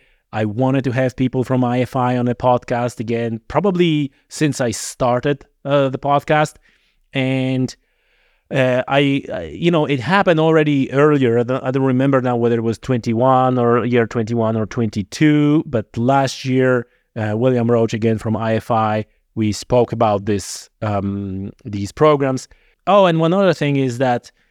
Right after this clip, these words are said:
uh, along with that podcast episode, I also wrote a blog called The Demise and Recovery of Atlantic Bluefin Tuna. Um, so again, this is one of those cases where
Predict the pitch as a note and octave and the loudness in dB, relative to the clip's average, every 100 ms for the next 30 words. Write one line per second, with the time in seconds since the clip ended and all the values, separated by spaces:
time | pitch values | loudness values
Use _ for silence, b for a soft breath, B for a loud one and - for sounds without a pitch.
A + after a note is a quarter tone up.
0 | _ _ B2+ B2 A#2 A#2 A#2+ C3+ D3 E3 | _ _ -6 -4 -2 -4 -4 -2 2 4
1 | E3 D#3 D3 B2+ D3 - C3 C3+ C3 A#2 | 4 2 0 2 2 2 -2 0 -2 -2
2 | C#3+ C#3+ C#3 C#3 C3+ A#2+ B2 B2+ B2 B2 | -2 0 2 2 0 -2 0 0 0 -2
3 | A#2+ A2+ G#2+ F#2 A#2+ C#3+ D#3+ E3 D#3+ _ | 0 -2 -4 -4 2 4 4 2 -4 _
4 | - B2+ A#2+ A#2+ A2 A2+ A2+ A2 A2 A2 | 0 2 4 2 -4 -4 -2 0 0 0
5 | A2 G#2 A#2+ B2+ C3 C3 C3+ B2 A#2 A#2 | -2 -2 -2 0 0 0 0 0 -2 -2
6 | - B2 A2+ A2+ A2 G#2 G#2 A2+ B2 G#2+ | 0 0 0 0 0 0 -2 -2 -2 -2
7 | G#2 G#2 G#2+ - F#2 F2+ E3 D#3 D3 - | -4 -4 -4 -4 -6 0 2 2 0 -6
8 | _ _ - A#2 A#2+ A#2+ A2+ - - - | _ _ -8 -4 -2 0 -2 -6 -4 0
9 | B2 A#2+ B2 A#2 A2+ A#2+ B2 A#2+ G#2+ A2 | 2 2 2 0 -2 0 2 2 0 0
10 | A2 G#2 - _ _ - C#3+ B2 - A#2 | 0 -2 -12 _ _ -6 -2 0 -2 -6
11 | G#2 A2+ A#2+ A2+ A2 A2 | -6 -2 0 2 0 -2